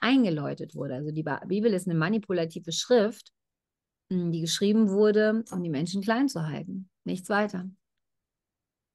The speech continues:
Und, äh, die wahren Schriften, die wurden ja unterdrückt oder verdreht sind die auch, ne? Also ich bin kein Fan von der Bibel und von der Kirche, wie ihr schon merkt.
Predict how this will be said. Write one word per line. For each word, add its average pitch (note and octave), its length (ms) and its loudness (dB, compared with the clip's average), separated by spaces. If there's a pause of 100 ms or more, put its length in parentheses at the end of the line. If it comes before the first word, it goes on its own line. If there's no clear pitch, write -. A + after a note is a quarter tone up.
Und, G3 580 6
äh, F#3 300 4 (1800)
die E3+ 200 -6
wahren F#3 320 2
Schriften, F#3+ 340 -4
die F3 100 -4
wurden D#3+ 200 0
ja C#3 100 -2
unterdrückt D3+ 600 -4
oder C#3 280 -2 (120)
verdreht E3 640 2
sind C#3+ 220 -2
die D3+ 100 -4
auch, D#3 360 0
ne? F#3+ 240 -8 (680)
Also F3 240 0
ich - 200 -4
bin E3 540 0
kein D#3 180 -4
Fan D3 240 -6
von D3+ 160 -6
der D3+ 80 -4
Bibel D#3+ 420 -8
und E3 140 -6
von D#3 140 -6
der D#3 80 -6
Kirche, F#3 420 -4 (640)
wie F3+ 160 -4
ihr E3 80 0
schon E3 180 0
merkt. C3 360 -2